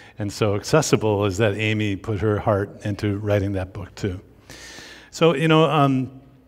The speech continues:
we w-, went around the country with Adapt events, or keto events on Saturdays, and,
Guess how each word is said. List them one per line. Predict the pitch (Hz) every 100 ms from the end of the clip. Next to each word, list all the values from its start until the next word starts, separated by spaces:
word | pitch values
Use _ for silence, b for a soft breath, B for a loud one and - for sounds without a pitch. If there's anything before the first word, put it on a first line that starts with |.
| _ _
we | 160 147
w-, | 151 139 143 143 151 135
went | 165 143 143 139
around | 135 135
the | 127
country | - 135 - 135 127 123 127 120 127
with | 131 113 104
Adapt | 104 120 120 120
events, | 123 110 113 113 -
or | - 117 107 107 113
keto | - 143 127
events | 110 107 104
on | 107 92
Saturdays, | - 123 117 113 107 104 104 104 92
and, | 127 113 95